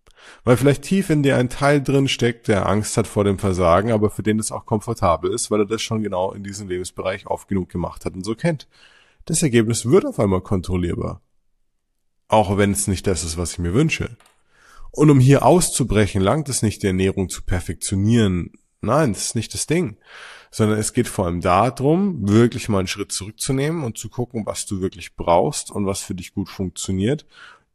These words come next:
Optimieren kann man immer. In jeder Analyse dasselbe.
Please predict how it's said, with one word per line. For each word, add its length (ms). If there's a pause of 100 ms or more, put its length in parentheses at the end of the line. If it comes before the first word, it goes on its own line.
(120)
Optimieren 720
kann 160
man 140
immer. 300
In 180
jeder 380
Analyse 440
dasselbe. 580